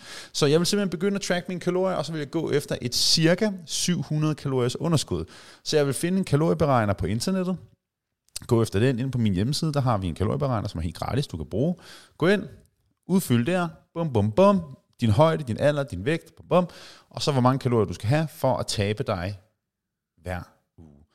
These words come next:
Og jeg vil gå efter det et cirka et syv hundrede kaloriers underskud, og det vil jeg gøre, fordi tusind, det er et meget stort underskud, så vil man tabe sig meget hurtigt, hvilket også er meget fint, men så ender man også med at få meget lidt mad, og jeg vil personligt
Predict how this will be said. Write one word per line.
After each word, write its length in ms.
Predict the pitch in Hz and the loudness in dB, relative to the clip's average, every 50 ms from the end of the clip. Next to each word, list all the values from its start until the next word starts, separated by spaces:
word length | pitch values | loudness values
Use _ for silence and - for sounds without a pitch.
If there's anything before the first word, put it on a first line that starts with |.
| _ _ _ _ | _ _ _ _
Og 80 | - 120 | 4 4
jeg 80 | 147 156 | 4 4
vil 80 | 156 | 4
gå 180 | - 165 151 143 | 4 6 6 6
efter 180 | 143 - - | 6 4 0
det 160 | 143 143 123 - | -2 -2 -2 0
et 60 | 110 | 0
cirka 600 | - - - - 131 127 131 135 160 151 151 147 - | 0 0 2 4 4 4 4 2 0 -2 -2 -2 -6
et 100 | 101 - | -6 -6
syv 260 | - - - 156 143 | -4 -4 -2 -2 -4
hundrede 300 | 135 - 135 139 135 131 | -2 -2 -2 0 0 -2
kaloriers 360 | 127 - 127 120 107 95 92 | -2 -2 -2 0 0 0 0
underskud, 600 | - - 147 165 190 190 - - 190 185 185 180 185 - - - _ _ _ _ _ _ _ _ _ _ _ _ _ _ _ _ _ _ _ _ _ - | 0 -2 0 0 0 0 0 2 2 2 2 2 0 -6 -16 -20 _ _ _ _ _ _ _ _ _ _ _ _ _ _ _ _ _ _ _ _ _ 0
og 80 | 131 | 2
det 80 | 147 151 | 4 6
vil 80 | 139 | 6
jeg 100 | 110 101 | 6 6
gøre, 180 | 110 123 139 151 | 6 6 4 4
fordi 280 | - 147 127 120 117 - | 4 2 2 2 2 2
tusind, 420 | - 180 170 175 - - 180 170 139 - - | 0 0 0 0 -2 -2 0 0 -2 -4 -4
det 60 | 143 | -4
er 40 | 135 | -2
et 80 | 107 | 0
meget 220 | 107 110 98 95 - | 0 0 0 0 -2
stort 320 | - - 190 185 185 170 | 0 2 2 4 4 4
underskud, 480 | 170 165 170 165 151 - - 160 160 160 151 131 127 | 4 2 2 0 0 0 0 0 0 0 -2 -4 -4
så 80 | 147 | -4
vil 120 | 147 127 107 | -4 -2 -2
man 100 | 104 95 | -2 -2
tabe 220 | - - 127 127 | 0 2 2 2
sig 140 | 123 127 127 | 2 2 2
meget 200 | 113 107 101 - - - | 2 2 2 2 0 2
hurtigt, 360 | 135 139 147 160 170 190 - | 4 4 4 4 4 2 2
hvilket 260 | 120 127 123 - 110 | 0 -4 -2 0 0
også 160 | 110 113 120 | 0 2 0
er 40 | 120 | 0
meget 200 | 104 92 90 90 | -2 -2 -4 -6
fint, 440 | - - - 190 190 185 175 - - | -6 -4 -2 -2 0 0 -2 -4 -6
men 840 | 127 120 120 123 120 120 120 123 131 135 139 143 143 143 143 139 139 | -4 -2 -2 0 0 0 0 0 0 -2 -2 -2 -2 -2 -2 -2 -2
så 120 | 117 - 107 | -4 -4 -2
ender 160 | 110 120 117 | -2 -2 -2
man 100 | 117 107 | -2 -2
også 140 | 107 107 - | -2 -2 -4
med 80 | 127 117 | -6 -6
at 60 | - | -4
få 100 | - 117 | -4 -4
meget 240 | 110 98 95 104 101 | -2 -2 -2 0 -2
lidt 160 | 104 104 - | -4 -4 -4
mad, 120 | 95 85 | -6 -4
og 140 | 85 82 92 | -2 -2 -2
jeg 120 | 110 127 | 0 0
vil 80 | 135 127 | -2 -4
personligt 680 | 117 - 87 - - - 165 175 180 180 180 175 - | -6 -6 -8 -6 -6 -4 -4 -4 -4 -4 -6 -6 -8